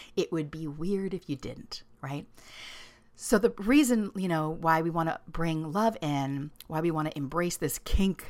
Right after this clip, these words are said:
of anxiety, why we want to, uh, welcome all of the spectrum of who you are, and even have love languages and even think about making improvements at the same time sounds like a contradiction.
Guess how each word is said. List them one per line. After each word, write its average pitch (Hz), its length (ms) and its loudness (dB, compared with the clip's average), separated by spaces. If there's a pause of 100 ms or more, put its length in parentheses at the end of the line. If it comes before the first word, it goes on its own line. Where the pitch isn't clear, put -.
of 151 140 -6
anxiety, 143 720 -2
why 151 160 -2
we 156 140 -2
want 160 280 -2
to, 139 380 -6 (560)
uh, 143 260 -2
welcome 170 540 2
all 214 320 0
of 185 100 -4
the 165 60 -6
spectrum 208 540 -4
of 139 80 -12
who - 180 -2
you 202 240 -4
are, 190 640 -6 (600)
and 190 240 2
even 226 340 4
have 214 440 6
love 165 180 4
languages 156 440 -2
and 175 80 -4
even 165 160 -4
think 359 280 -6
about 185 200 0
making 151 260 -2
improvements 147 560 -2
at 165 100 -6
the 156 80 -6
same 143 220 -4
time 196 320 0
sounds 185 540 2
like 185 100 -4
a 170 60 -8
contradiction. 151 1040 -6